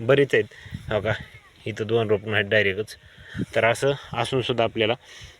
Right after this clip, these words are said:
शंभर, एकशे दहा, एकशे वीस रुपयापर्यंत ही आपल्याला कॅरेट घ्यावं लागेल. आणि ते बघू शकता तिथं दोन रिकामे करून ठेवलेत आणि दोन काकऱ्या,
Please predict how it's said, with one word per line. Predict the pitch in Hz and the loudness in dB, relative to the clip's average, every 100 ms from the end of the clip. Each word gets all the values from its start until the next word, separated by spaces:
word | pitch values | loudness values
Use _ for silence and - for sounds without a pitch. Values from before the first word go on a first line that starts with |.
| _ 113 | _ -8
शंभर, | - 120 117 117 | -2 2 4 4
एकशे | 107 113 | 4 2
दहा, | 117 113 | 2 2
एकशे | 110 - 107 | 0 -2 -4
वीस | 107 107 | -2 -2
रुपयापर्यंत | 104 104 98 104 101 | 0 0 0 -2 -2
ही | - 123 - - - - _ - | -4 -6 -6 -18 -20 -20 _ -14
आपल्याला | 98 110 107 104 107 - - - - - - - | -2 0 2 2 2 -2 -12 -20 -20 -20 -20 -2
कॅरेट | 110 101 107 | 0 0 0
घ्यावं | 107 104 | 0 0
लागेल. | 104 101 98 123 - - - - | 0 0 -2 -6 -14 -20 -20 -8
आणि | 202 | -6
ते | 202 | -2
बघू | 220 214 | -2 -2
शकता | 107 - | -4 -6
तिथं | 98 101 101 | -10 -12 -12
दोन | 101 120 117 - - 101 | -6 -4 -6 -12 -16 -12
रिकामे | 101 107 101 | -8 -8 -4
करून | 113 107 | -4 -4
ठेवलेत | 98 110 101 117 - - - _ 107 | -4 -4 -4 -10 -18 -20 -20 _ -10
आणि | 104 107 107 101 - - - | -6 -4 -4 -8 -16 -20 -20
दोन | 107 107 113 | -10 -2 -2
काकऱ्या, | 101 110 110 110 | 0 -2 0 -2